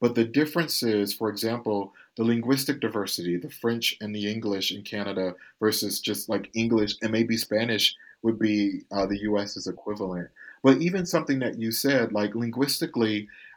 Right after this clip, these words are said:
I actually take issue with, um, people calling me an American when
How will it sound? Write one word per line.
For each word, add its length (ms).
I 540
actually 460
take 320
issue 420
with, 420
um, 260
people 300
calling 320
me 100
an 140
American 680
when 640